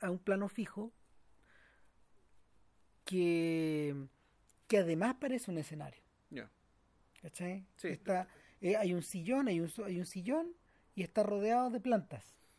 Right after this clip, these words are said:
Speaker 2: Claro, y si mal no rec-, y además creo que la, la cámara está puesta más bien bajo.
Speaker 1: Bajo.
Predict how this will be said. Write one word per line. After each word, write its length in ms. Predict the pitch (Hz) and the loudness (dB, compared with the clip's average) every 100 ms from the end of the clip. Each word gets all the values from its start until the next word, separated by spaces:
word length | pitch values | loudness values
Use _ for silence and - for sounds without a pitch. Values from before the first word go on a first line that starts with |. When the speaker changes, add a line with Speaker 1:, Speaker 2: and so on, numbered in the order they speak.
| _ _ _ | _ _ _
Speaker 2:
Claro, 560 | 139 127 127 131 185 - _ _ - | -14 -10 -8 -6 -6 -8 _ _ -16
y 60 | |
si 140 | - 139 | -14 -10
mal 180 | 160 | -10
no 60 | 180 | -10
rec-, 220 | 185 139 | -12 -12
y 120 | 143 139 | -8 -6
además 300 | 135 170 - | -6 -10 -12
creo 220 | 170 170 | -10 -8
que 100 | 156 | -8
la, 180 | 143 139 | -6 -8
la 100 | 131 | -8
cámara 220 | 131 156 185 | -8 -8 -10
está 200 | - 165 | -14 -14
puesta 280 | 170 - 180 | -14 -16 -14
más 140 | 147 | -12
bien 300 | 156 165 - _ - | -14 -14 -16 _ -10
bajo. 380 | 151 - - _ - | -8 -8 -16 _ -6
Speaker 1:
Bajo. 460 | 160 - - - | 0 2 0 -8